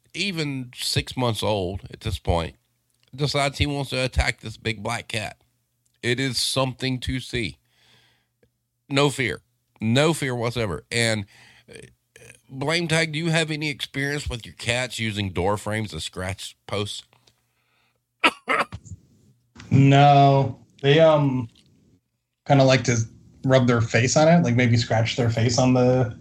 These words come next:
Speaker 2: door frames, but they don't scratch them with their claws or anything.
Speaker 1: Well, Itty Bitty, one of our other cats, you,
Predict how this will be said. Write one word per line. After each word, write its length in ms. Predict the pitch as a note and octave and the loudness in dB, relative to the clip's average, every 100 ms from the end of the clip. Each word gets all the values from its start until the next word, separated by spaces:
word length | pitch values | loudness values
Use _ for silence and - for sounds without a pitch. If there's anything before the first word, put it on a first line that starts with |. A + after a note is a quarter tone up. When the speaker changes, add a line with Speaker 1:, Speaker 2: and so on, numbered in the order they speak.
| - - | -14 2
Speaker 2:
door 220 | C3+ B2+ | 4 6
frames, 280 | C#3+ D3 A#2+ | 6 6 6
but 80 | |
they 80 | C3 | 4
don't 180 | B2+ A#2 | 4 4
scratch 300 | - A#2+ - | 4 4 4
them 100 | A#2+ | 2
with 80 | A2 | 2
their 100 | G#2+ | 2
claws 280 | A#2+ A#2 A2 | 2 4 6
or 40 | |
anything. 400 | A2 A2 A2 A2 A2+ | 6 4 4 2 4
Speaker 1:
Well, 280 | A#2+ A2+ - | 4 2 0
Itty 220 | C#3+ F#3 | 0 2
Bitty, 400 | C3 B2+ F2+ D2+ G#2 _ _ _ _ _ - | 4 4 2 -4 -10 _ _ _ _ _ -8
one 240 | F#2+ G2 | 0 4
of 100 | G#2 | 6
our 140 | F2 F#2 | 6 4
other 140 | F#2 | 2
cats, 480 | - D2+ C#2+ C#2+ - _ - | -4 -8 -10 -14 -20 _ -8
you, 340 | F#2 F#2+ - | -4 -4 -2